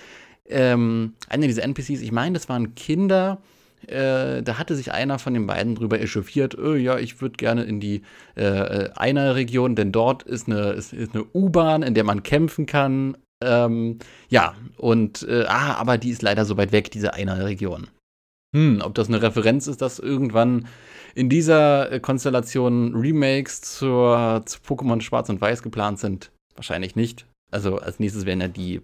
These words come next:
äh, Pokémon-Spiele Pearl und Diamond dran und, äh, Platin. Aber ich fand die Referenz sehr, sehr schön, äh, weil's auch viele, ich,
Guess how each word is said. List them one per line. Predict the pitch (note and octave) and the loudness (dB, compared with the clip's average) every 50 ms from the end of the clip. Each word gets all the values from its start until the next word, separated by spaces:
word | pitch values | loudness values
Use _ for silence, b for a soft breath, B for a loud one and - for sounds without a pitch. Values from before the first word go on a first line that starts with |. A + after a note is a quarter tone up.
| - - | -10 -10
äh, | F2+ F#2 F2 F2 - _ _ - - | -8 -8 -8 -8 -12 _ _ -10 -6
Pokémon-Spiele | G#2+ G2+ - G#2 G2 G2 F#2+ F#2 F2 - - - F#2 F#2 F#2 F#2+ F#2 F2+ - _ | -4 -4 -4 -2 -2 -2 -2 -4 -6 -8 -10 -8 -6 -4 -4 -4 -4 -6 -8 _
Pearl | - A2 G#2 G#2 G2+ F2+ | -2 0 2 2 2 2
und | C2+ F#2 - | 0 0 0
Diamond | G#2+ A#2+ C#3+ D3+ D3+ D3 - | 0 2 2 2 0 0 -2
dran | C#3 C3+ C3+ C3 A#2+ - - | -4 -6 -4 -6 -6 -8 -8
und, | - G#2 G2+ G2+ - B B B B B B B B B B B B | -8 -8 -8 -8 -12 B B B B B B B B B B B B
äh, | - G#2 G2 F#2 | -8 -8 -8 -8
Platin. | - - A#2+ B2+ D3+ D#3 - - D3+ C#3 C#3 C#3 C3+ _ _ _ _ _ - - | -4 0 2 2 2 2 0 -2 -2 -2 -2 -4 -6 _ _ _ _ _ -10 -2
Aber | - E3 G3+ G3+ | 2 2 2 2
ich | F3 - - | 2 -2 -4
fand | D#3+ D3+ B2+ | -6 -4 -2
die | C#3+ C3 | -2 -2
Referenz | B2 A2+ A#2 G#2 A2+ A#2 A2+ - - - | -2 -2 0 0 0 0 -2 -4 -12 -12
sehr, | - A#2 F#2+ A2 C3 C3+ | -10 -4 0 0 0 2
sehr | C3 A#2 | 0 -2
schön, | G#2 - - G#2 G#2 G2 A2 C3 C#3+ - _ _ _ _ - | -2 0 -2 0 0 0 -2 -2 -4 -8 _ _ _ _ -8
äh, | G#2+ A2 A2+ A2 G#2 G2 | -2 0 2 2 2 2
weil's | A2 A2+ A2 - | 0 -2 -2 -4
auch | - - | -8 -8
viele, | - - - - C#3+ C3+ C#3 C3 B2+ B2 B2 A#2 A#2+ B B B B B B B B B B | -8 -8 -4 -2 0 2 4 6 6 6 4 4 0 B B B B B B B B B B
ich, | - A#2+ - | -12 -10 -6